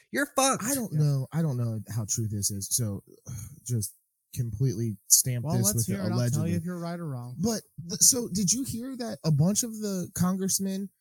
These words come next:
Speaker 2: congresswomen were going to originally ask for, like, a recount and, like, cat, like, or whatever, cast
Speaker 3: Yeah,
Speaker 2: their
Speaker 3: a lot
Speaker 2: vote?
Speaker 3: of 'em still did it.
Speaker 2: And, and then once they started <laughs> getting, they're like, "Fuck that."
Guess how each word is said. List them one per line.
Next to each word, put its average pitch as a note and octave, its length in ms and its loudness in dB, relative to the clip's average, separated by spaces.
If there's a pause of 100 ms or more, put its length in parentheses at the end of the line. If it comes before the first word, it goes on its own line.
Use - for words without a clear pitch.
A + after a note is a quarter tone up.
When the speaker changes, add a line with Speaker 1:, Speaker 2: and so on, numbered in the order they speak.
(140)
Speaker 2:
congresswomen F3+ 680 4 (260)
were E3 160 8
going F3 320 4
to G3 140 4
originally F3+ 840 2 (840)
ask E3 520 6 (300)
for, F3+ 380 4
like, D#3 180 4
a C#3+ 80 6
recount F3 540 6
and, C#3+ 120 4
like, C3+ 240 4 (260)
cat, E3+ 220 4
like, C#3+ 160 2
or D3 80 4
whatever, D#3+ 300 6
cast F3 280 0
Speaker 3:
Yeah, F3 80 0
Speaker 2:
their D#3 40 4
Speaker 3:
a D3 40 4
lot D#3+ 100 4
Speaker 2:
vote? D#3+ 80 4
Speaker 3:
of F#3 60 -4
'em E3 60 -6
still D#3 220 -4
did D3 180 -6
it. B2 80 -10 (220)
Speaker 2:
And, F#3+ 120 2 (420)
and B3 120 4
then A#3+ 180 2 (120)
once G3 320 4
they A3+ 80 6
started A#3 320 10
<laughs> G3+ 100 12
getting, F#3+ 200 6
they're G3+ 100 6
like, D3+ 160 2
"Fuck - 300 -10 (100)
that." A3+ 200 -2